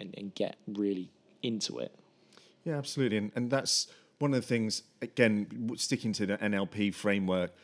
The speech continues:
Speaker 2: there are different processes and models which I will help people with to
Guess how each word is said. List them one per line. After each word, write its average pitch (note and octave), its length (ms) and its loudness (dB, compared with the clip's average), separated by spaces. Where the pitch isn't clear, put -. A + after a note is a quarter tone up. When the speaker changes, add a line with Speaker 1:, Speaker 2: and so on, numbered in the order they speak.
Speaker 2:
there A#2 100 6
are A2 80 4
different A2+ 400 -4
processes G2 640 0
and G2 120 0
models F#2+ 560 0
which - 440 -2
I G2 160 -2
will F#2+ 180 -2
help G2+ 260 -4
people F#2 340 -4
with F2 320 -2
to F#2 380 0